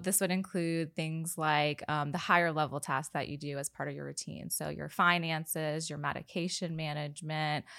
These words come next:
your community outings, cooking, cleaning. And so our role in occupational therapy is when we do our evaluation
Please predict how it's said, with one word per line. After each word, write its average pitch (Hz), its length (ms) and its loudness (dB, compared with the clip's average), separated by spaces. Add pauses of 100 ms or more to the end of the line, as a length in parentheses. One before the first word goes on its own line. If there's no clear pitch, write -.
(220)
your 156 100 0
community 156 500 0
outings, 147 680 2
cooking, 147 480 -4
cleaning. 139 680 -4
And 147 140 -6
so 143 460 0 (340)
our 175 160 8
role 185 180 12
in 175 80 10
occupational 160 720 2
therapy 208 640 4
is 151 500 0 (120)
when 156 300 -2
we 151 300 -2
do 156 180 -2
our 143 160 0
evaluation 165 1040 2